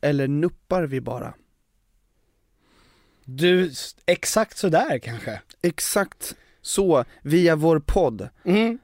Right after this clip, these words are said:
Speaker 1: säger du, är vi, eh, till den här personen.
Speaker 2: Mm.
Speaker 1: Du lyssnar ju på det här och du kommer ju känna att det är mig du frågar nu.
Speaker 2: Ja.
Speaker 1: Från, du vet ju vilken avsändare det är.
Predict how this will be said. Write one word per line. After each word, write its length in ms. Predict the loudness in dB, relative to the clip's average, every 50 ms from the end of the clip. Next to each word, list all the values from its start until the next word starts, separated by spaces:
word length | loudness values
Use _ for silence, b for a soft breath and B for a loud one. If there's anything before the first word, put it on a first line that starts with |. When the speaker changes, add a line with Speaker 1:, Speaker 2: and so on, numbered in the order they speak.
| _ _ _
Speaker 1:
säger 480 | -12 -8 -2 2 2 4 4 4 2 2
du, 420 | 2 2 2 2 2 0 -4 -6 -10 _ _ _ _ _ _
är 280 | -2 0 2 2 2 2
vi, 220 | 2 2 2 2 0 0 -4 _ _ _
eh, 460 | 0 0 2 0 -2 -4 -6 -8 -10
till 240 | -2 0 0 2 2
den 140 | 2 2 2
här 80 | 0
personen. 460 | 0 -2 -2 -2 0 0 -2 -4 -6 -2
Speaker 2:
Mm. 280 | -2 0 0 0 -2 -4 -8 -14 _
Speaker 1:
Du 140 | -6 -2 0
lyssnar 280 | 0 -2 0 0 0
ju 60 | 0
på 120 | 2 2 2
det 60 | 2
här 300 | 0 -2 -4 -6 -8 -12 _ _ _ _ _ _
och 100 | _ -6
du 100 | -6 -6
kommer 280 | -2 -2 0 0 2 2
ju 160 | 0 0 0
känna 300 | -2 -4 -4 -4 -4 -6
att 240 | -6 -10 -12 -20 -20 _ _ _ _ _ _ _ _ _ _ _ _ _ _ _ _ _ -20 -20 _
det 220 | _ -10 -4 -2 0
är 60 | 2
mig 220 | 4 4 4 4
du 100 | 2 0
frågar 360 | 0 2 2 2 2 2 0 0
nu. 180 | -2 -4 -6 -2
Speaker 2:
Ja. 300 | 0 2 2 2 0 -2 -6 _ _ _ _ _ -6
Speaker 1:
Från, 540 | 0 2 2 4 2 2 0 -2 -4 -4 -6 -4 -4
du 120 | -2 0
vet 260 | 2 2 2 2 0 -2
ju 20 |
vilken 200 | -4 -2 0 0
avsändare 540 | 0 0 -2 -2 -2 -2 -2 -2 -2 -2 -4 -4
det 80 | -6
är. 100 | -8 -12